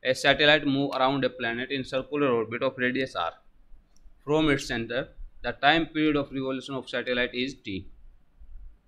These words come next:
If the same satellite is taken to an orbit of radius four r around the same planet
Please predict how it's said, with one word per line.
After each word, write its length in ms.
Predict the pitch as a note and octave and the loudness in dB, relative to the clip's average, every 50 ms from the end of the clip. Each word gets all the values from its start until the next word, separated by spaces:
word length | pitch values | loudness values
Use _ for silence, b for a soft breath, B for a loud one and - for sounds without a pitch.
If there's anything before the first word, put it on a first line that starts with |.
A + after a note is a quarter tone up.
| _ _ _ - - _ _ _ | _ _ _ -20 -20 _ _ _
If 180 | - C#3 D#3 D3 | -4 -4 -2 0
the 120 | D#3+ D3+ D3 | 0 -2 -2
same 240 | - D#3+ D#3 D#3 D3+ | -2 -2 -2 -2 -2
satellite 440 | D#3 D3 C#3+ C#3+ D3 C#3+ C#3 C#3 | -2 -2 -2 0 2 2 2 0
is 160 | C#3+ C3+ C3 - | -2 -4 -6 -6
taken 320 | C3+ B2+ B2 C#3 C3+ B2 | -8 -10 -8 -8 -8 -8
to 120 | - C#3+ C3 | -6 -4 -2
an 160 | B2 B2 B2+ | -2 -2 -2
orbit 340 | B2 A2+ G#2+ A2+ B2 B2 - - | -2 -4 -4 -6 -10 -10 -8 -8
of 180 | B2+ B2 - C3 | -10 -8 -6 -4
radius 320 | B2 B2 B2 C3 C3 - | -4 -2 -4 -4 -6 -8
four 220 | - B2+ A#2+ A#2 A2+ A2 | -8 -6 -6 -4 -2 -2
r 140 | G#2 A2+ C#3 - _ - - - - - - - - - - _ - | -2 -2 -4 -6 _ -20 -20 -20 -20 -20 -18 -18 -20 -20 -18 _ -4
around 320 | B2 C3 D3 D3+ D3 C#3+ | 0 0 2 2 2 2
the 40 | C3 | 0
same 240 | - - C#3 C#3 C3+ - | 0 -2 -2 -2 -2 -4
planet 440 | - B2 A#2 A2+ A2 A2+ B2 - | -4 -4 -4 -4 -4 -6 -8 -10